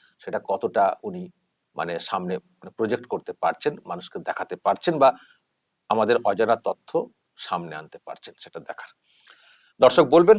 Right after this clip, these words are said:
বা যদি আপনাদের কোনো সত্যিই থাকে সহযোগিতা করার মতো তথ্য দিয়ে, আহ, করবেন এবং অবশ্যই আপনাদের মতামত বলবেন যে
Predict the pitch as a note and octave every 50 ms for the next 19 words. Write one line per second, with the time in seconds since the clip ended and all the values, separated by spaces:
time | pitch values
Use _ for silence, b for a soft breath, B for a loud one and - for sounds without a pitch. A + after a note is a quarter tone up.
0 | - - B2 A#2+ C3 D3 D3 C#3 C#3 - D#3 C#3+ D3+ - - D3 C#3+ C#3+ - C#3+
1 | - - - C#3+ D3 C#3+ C3+ - - _ - - B2 - - D3 D3 _ - -
2 | - A#2 A2+ A#2+ A#2 B2 B2 B2 - G#2 G#2+ A2 A2 G#2 G#2 - - D3 - -
3 | - - - - F#2+ F2+ G2 A#2+ D#3 - _ _ _ _ _ _ - - B1+ -
4 | - _ - A#2+ - - D3 D3+ - A#2 A#2+ A#2+ B2 - G#2+ A2 B2 - - B2+
5 | A2 - - A#2 A#2 A2+ G#2 G#2 G2+ - A2+ A2 G#2 - F2+ F#2+ G2+ G2+ F2 F#2
6 | F2+ F2+ F2